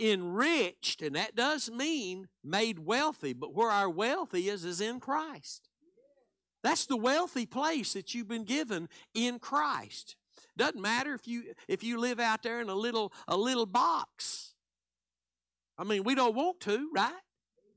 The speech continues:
But if we did, we'd still be the richest people on the planet. Because it's God's mercy and his grace that makes us wealthy. "Being enriched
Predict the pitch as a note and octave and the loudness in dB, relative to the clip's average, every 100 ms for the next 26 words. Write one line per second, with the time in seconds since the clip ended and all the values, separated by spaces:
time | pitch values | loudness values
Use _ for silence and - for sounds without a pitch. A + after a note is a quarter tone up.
0 | _ _ _ _ _ _ _ _ _ _ | _ _ _ _ _ _ _ _ _ _
1 | _ _ _ A3+ B3+ - A#3+ A#3 B3+ E4+ | _ _ _ 2 2 2 2 4 6 6
2 | E4 A#3 B3 A#3+ - D4+ F4 C4+ G#3+ G#3+ | 6 2 0 2 2 2 2 0 -2 0
3 | A#3+ - G#3+ - B3 A3+ A#3 A#3 A3 G#3+ | 0 0 -4 -2 -2 2 2 2 0 0
4 | D#4 F#4+ G4 - _ _ _ _ _ _ | 0 0 -6 -16 _ _ _ _ _ _
5 | _ _ _ _ _ G3+ - A3+ F#3+ G3 | _ _ _ _ _ -6 0 2 2 -4
6 | F#3+ A3 A3 F#3+ A3 B3 C4+ - A#3+ G#3+ | 0 2 2 0 0 0 0 -2 -4 -4
7 | F3 F#3 C4+ C#4+ - F#3 F#3+ A#3 A3+ - | -4 -2 0 0 -2 -4 -4 -6 -4 -4
8 | F#3 - - _ E3 G3 A#3+ C4+ E3+ C#3 | -4 -6 -8 _ -8 -2 -2 -2 -4 -6
9 | C#3 B3 A#3+ G#3 G#3+ G#3 F#3+ A3+ E4 B3+ | 0 2 2 2 2 2 2 2 2 0
10 | - - - | -2 -6 -6